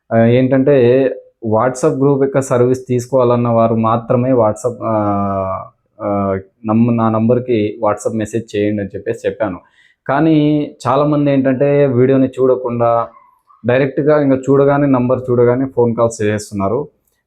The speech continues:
And దాని తర్వాత ఇంకా కొంతమంది ఏంటంటే, ఆ, వీడియోలో already చెప్పిన విషయాల్ని మళ్ళీ ఫోన్ చేసి అడుగుతున్నారు. So, దయచేసి అట్లా ఎవరు కూడా చేయొద్దండి.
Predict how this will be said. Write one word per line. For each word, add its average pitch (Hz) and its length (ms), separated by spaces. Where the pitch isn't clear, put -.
And 131 120
దాని 131 260
తర్వాత 151 560
ఇంకా 135 260
కొంతమంది 131 500
ఏంటంటే, 123 720
ఆ, 104 400
వీడియోలో 147 540
already 139 220
చెప్పిన 143 260
విషయాల్ని 135 480
మళ్ళీ 123 260
ఫోన్ 117 320
చేసి 107 220
అడుగుతున్నారు. 95 540
So, 110 100
దయచేసి 120 480
అట్లా 123 240
ఎవరు 110 220
కూడా 117 220
చేయొద్దండి. 107 720